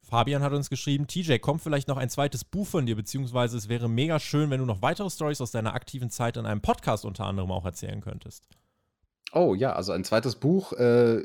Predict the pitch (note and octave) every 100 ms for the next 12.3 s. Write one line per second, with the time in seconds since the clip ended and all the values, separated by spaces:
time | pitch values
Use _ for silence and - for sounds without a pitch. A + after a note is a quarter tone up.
0 | - - B2 B2+ A#2+ A2 C#3 A2+ A2 G2+
1 | A#2+ G#2 G#2+ G2+ - G2+ F2+ D2 D#2 C#2
2 | E2+ E2 F2 E2 F2 E2+ F2 - F2 -
3 | - F2 F2 - G2 - F#2+ - G2 G2
4 | G2+ F#2+ - F#2 F#2+ F#2 G2 F#2+ - G#2
5 | F#2+ - - - - - G2 G2 F#2 G2
6 | F#2+ F#2 F#2 F2+ F2 F#2 F#2+ - G2+ G2
7 | F#2+ F2+ F#2 F#2 F2+ F2+ E2+ - F#2+ F#2
8 | F#2 F2+ E2+ G2 F#2 F#2 E2+ - A2+ A#2
9 | F2+ F#2 F2 F2 F2 E2+ D#2+ - E2+ E2
10 | - _ _ _ - - C#3 - - B2
11 | C3 B2+ - - A2+ B2+ B2 G#2+ G#2 G2
12 | A2 - -